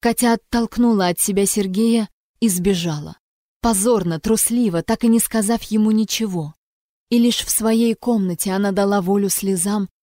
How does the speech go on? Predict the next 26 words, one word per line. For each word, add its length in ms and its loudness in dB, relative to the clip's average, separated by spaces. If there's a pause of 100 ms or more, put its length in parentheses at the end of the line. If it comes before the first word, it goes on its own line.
(200)
оплакивая 760 -2
любовь 420 -2
к 80 -16
человеку, 680 -2 (320)
которого 400 2
меньше 460 2
всего 420 -2
хотела 460 -2
полюбить, 640 -4 (340)
который 380 2
ей 280 4
не 160 4
подходил 760 -2
и 80 -2
с 120 0
которым 600 -2
её 340 0
ничего 560 0
не 140 2
связывало. 800 -4 (640)
И 100 2
она 220 4
даже 220 2
не 120 4
могла 300 2
уехать, 560 -2